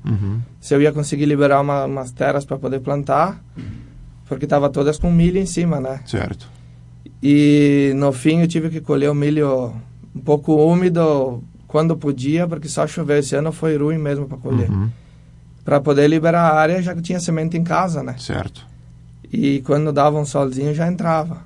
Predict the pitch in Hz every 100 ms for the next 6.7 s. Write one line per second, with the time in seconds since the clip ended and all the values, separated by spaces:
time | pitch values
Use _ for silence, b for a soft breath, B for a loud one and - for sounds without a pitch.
0 | - 98 104 - 107 110 120 117 120 127
1 | 120 135 127 127 127 - 127 147 151 B
2 | B 127 156 143 135 143 143 - 131 131
3 | 131 123 120 160 165 170 156 160 165 170
4 | 165 143 156 151 127 127 117 123 98 131
5 | 156 123 - - 143 151 151 151 151 160
6 | 147 151 147 147 135 131